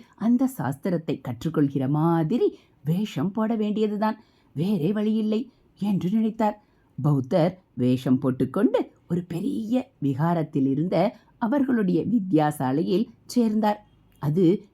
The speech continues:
ஏழு மாடிகள் கொண்ட பெரிய விகாரம். குமாரில பட்டர் அத்தியாவசியமான கர்மானுஷ்டானங்களை மட்டும் ரகசியமாக பண்ணிக்கொண்டு பௌத்த குருமார்களிடம் படித்து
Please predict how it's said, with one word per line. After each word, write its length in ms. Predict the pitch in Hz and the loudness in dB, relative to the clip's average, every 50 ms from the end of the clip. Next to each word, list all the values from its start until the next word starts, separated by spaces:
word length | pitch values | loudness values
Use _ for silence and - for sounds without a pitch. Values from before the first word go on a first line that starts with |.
| _ _ - 175 | _ _ -8 -6
ஏழு 320 | 190 208 226 240 220 240 254 | -4 -2 -2 -2 -2 -2 -2
மாடிகள் 520 | 190 147 135 135 143 160 180 180 160 147 | -2 -2 -2 0 0 0 0 2 0 0
கொண்ட 260 | 131 - 143 165 175 156 165 190 208 - - _ _ _ _ - | 0 -2 -2 0 2 2 2 2 0 -2 -10 _ _ _ _ -4
பெரிய 540 | 190 214 233 254 220 170 135 131 156 190 | 0 2 2 2 2 0 0 -2 -2 0
விகாரம். 460 | 214 202 190 220 214 214 214 214 208 - _ _ _ _ _ _ _ _ | 0 -2 -2 0 0 0 0 0 -2 -4 _ _ _ _ _ _ _ _
குமாரில 460 | - 139 131 131 135 139 139 143 139 135 | 0 2 4 4 4 4 2 0 0 0
பட்டர் 440 | 123 120 110 113 - - 160 185 196 - _ _ _ _ _ | -2 -4 -6 -2 0 2 2 2 0 -4 _ _ _ _ _
அத்தியாவசியமான 960 | 151 151 127 113 139 139 131 131 127 127 - 139 135 151 151 147 160 196 311 392 370 - - _ _ | -4 -4 0 0 0 0 0 0 -2 -2 0 0 2 2 2 2 2 2 2 0 0 -4 -6 _ _
கர்மானுஷ்டானங்களை 1080 | - - - 196 202 233 247 254 247 202 - - - 160 139 139 143 151 160 165 165 151 | -14 -10 -8 -4 -2 0 0 0 0 -2 -4 -4 -4 -2 0 0 0 0 2 2 2 4
மட்டும் 500 | 139 135 147 147 - _ - 220 185 226 254 - - _ _ _ | 4 2 2 0 -2 _ 0 0 2 0 0 -4 -10 _ _ _
ரகசியமாக 960 | - 143 147 143 147 185 180 - - - 254 220 175 156 135 131 135 143 147 | -10 -8 -8 -8 -8 -8 -10 -10 -6 -4 -2 0 2 2 2 0 -2 -4 -4
பண்ணிக்கொண்டு 600 | - - 143 143 156 175 175 - 294 370 440 427 269 - - _ _ _ _ - | -4 -2 0 2 2 0 0 -2 -2 -2 -2 -2 -4 -4 -8 _ _ _ _ -2
பௌத்த 380 | 127 151 170 190 - - 254 208 | 0 0 0 0 0 -2 -2 0
குருமார்களிடம் 840 | 156 147 147 151 160 170 156 143 - 143 131 151 165 - 170 196 247 - - _ _ _ | 0 2 2 2 2 2 2 0 0 0 0 0 2 2 2 0 0 -2 -8 _ _ _
படித்து 480 | - 156 156 135 147 185 180 - - | -4 -2 -2 0 0 -2 -2 0 -2